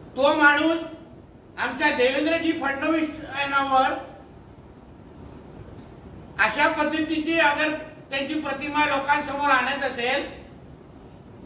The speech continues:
तर उद्धव ठाकरेवर कोणावरही विश्वास नाही,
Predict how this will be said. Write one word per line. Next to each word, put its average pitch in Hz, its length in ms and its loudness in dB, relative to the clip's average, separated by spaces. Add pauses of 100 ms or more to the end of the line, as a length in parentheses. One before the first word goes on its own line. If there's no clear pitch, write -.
(840)
तर 247 120 0
उद्धव 247 460 2
ठाकरेवर 247 560 2
कोणावरही 254 680 2
विश्वास 254 380 0 (120)
नाही, 247 480 -2